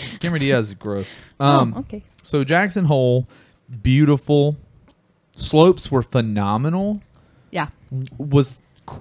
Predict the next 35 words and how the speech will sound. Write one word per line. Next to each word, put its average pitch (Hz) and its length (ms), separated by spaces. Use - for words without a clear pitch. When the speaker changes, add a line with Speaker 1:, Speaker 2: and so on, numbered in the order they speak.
Speaker 1:
not 151 560
c-, - 140
was 151 300
crowded, 294 560
but 139 160
not. 135 440
Speaker 2:
I 233 100
really 349 340
don't 208 380
think 202 180
it 208 60
was 185 140
that 185 180
crowded, 208 500
but 214 180
I 208 100
think 220 240
there 208 100
were 202 120
a 190 80
lot 180 160
more 190 160
slopes - 380
that 190 80
we 185 80
could 180 180
go 180 180
on, 208 220
which 185 160
is 175 100
why 175 200
it - 20
wasn't 170 240
as 160 120
crowded. 135 360